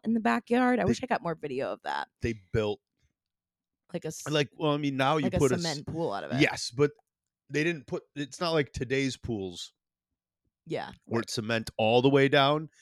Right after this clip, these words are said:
Speaker 2: It was still a pond in the bottom. Like, if
Speaker 1: Yeah.
Speaker 2: you went to the bottom, you would hit
Speaker 1: Touch a pond.
Speaker 2: squishy muck.
Speaker 1: Yeah.
Speaker 2: Yes. But the sides were built up like cement so that the,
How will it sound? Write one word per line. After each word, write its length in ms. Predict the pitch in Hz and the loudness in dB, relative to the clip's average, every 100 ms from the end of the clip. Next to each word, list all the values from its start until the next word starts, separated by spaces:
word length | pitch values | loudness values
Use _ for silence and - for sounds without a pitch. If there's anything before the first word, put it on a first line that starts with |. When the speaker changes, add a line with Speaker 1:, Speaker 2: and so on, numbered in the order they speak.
| - - - - | -20 -20 -20 -10
Speaker 2:
It 160 | 131 | -6
was 180 | 131 123 | -2 2
still 440 | - - 170 170 131 | 0 4 4 4 0
a 80 | |
pond 540 | - - 175 180 165 147 | 0 2 4 6 4 2
in 160 | 139 123 | -2 -2
the 60 | |
bottom. 580 | 92 160 151 107 95 - - | 2 4 4 2 -4 -10 -4
Like, 160 | 117 | 0
if 60 | 202 | 2
Speaker 1:
Yeah. 160 | 151 | 2
Speaker 2:
you 60 | 135 | 2
went 180 | 143 139 | 2 2
to 60 | |
the 80 | 127 | 0
bottom, 360 | 107 131 113 107 | 2 4 2 0
you 140 | 110 | 0
would 180 | 117 110 - _ - _ _ | 0 -2 -10 _ -20 _ _
hit 180 | - 123 | 0 0
Speaker 1:
Touch 160 | 175 165 | -2 -6
a 160 | - | -8
pond. 160 | 143 127 | -2 0
Speaker 2:
squishy 340 | 135 - 131 | 0 0 -2
muck. 360 | 120 110 95 - | 0 -2 -4 -10
Speaker 1:
Yeah. 260 | - 95 98 | -10 -4 -4
Speaker 2:
Yes. 240 | - - - _ _ _ - | -4 -10 -14 _ _ _ -6
But 140 | 147 | -6
the 80 | 131 | -4
sides 580 | - - 240 175 107 101 | -6 0 2 2 0 0
were 120 | 113 | -2
built 280 | 110 135 131 | 4 4 4
up 160 | 127 127 | 0 0
like 180 | 113 - | -4 -4
cement 460 | 127 113 120 87 | -6 -2 -2 -2
so 180 | - 127 | -6 -4
that 160 | 123 110 | -2 -4
the, 220 | 107 | -6